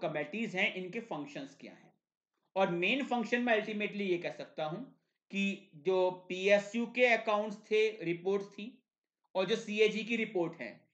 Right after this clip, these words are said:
ये basically इनकी scrutiny करते हैं। लेकिन अब हम बात करें सीएजी कैसे इन committee में काम करता है, सीएजी इन committees के लिए क्या काम करते हैं।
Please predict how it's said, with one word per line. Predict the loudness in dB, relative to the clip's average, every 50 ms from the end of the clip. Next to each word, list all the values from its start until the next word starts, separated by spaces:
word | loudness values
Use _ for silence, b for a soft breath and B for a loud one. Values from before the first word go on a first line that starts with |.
| _ _ _ _ -10
ये | -4 -2 -2 2 4 4
basically | 4 4 2 -2 -8 -8 -4 -2 -2 -2 -2 -4 -6 -6
इनकी | -6 -6 -6 -6 -6 -6 -6 -6 -8 -10 -10 -8
scrutiny | -8 -8 -10 -14 _ -6 -6 -6 -4 -4 -6 -6 -6 -6
करते | -6 -8 -10 -10 -10 -12 -14 -14 -14 -14 -14
हैं। | -16 -16 -16 -18 _ _ _ _ _ _ _ _ _ _ _ _ _ _ _ _ _ _ _ _ 0
लेकिन | 2 2 2 2 0 -4
अब | -4 -6 -2 0 0
हम | 0 0
बात | 0 -2 -2 -2 -2
करें | -4 -4 -4
सीएजी | -4 -6 -6 -6 -2 2 2 2 2 0 -4 -6 -8 -10 -8 _
कैसे | 0 2 2 2 0 -2 -2 -2 -2 -2 -4 -6 -12 -18 _ _ _ _ _ -2
इन | -2 -2 -2
committee | 0 0 0 2 2 0 0 0 -2 -2
में | -2 -2 -4 -4 -6 -2
काम | 0 2 2 2 2 -2
करता | -6 -8 -6 -6 -4
है, | -4
सीएजी | -4 -6 -6 -4 -2 -2 -2 -2 -2 -4 -4 B B B B B -4
इन | -4 -4 0
committees | 0 2 4 4 4 4 4 2 -2 -2 0
के | 0 4
लिए | 6 6 6
क्या | 6 4 2 2
काम | 2 0 -2 -2 -4
करते | -6 -8 -8 -8 -12 -14
हैं। | -14 -14 -18 -20 _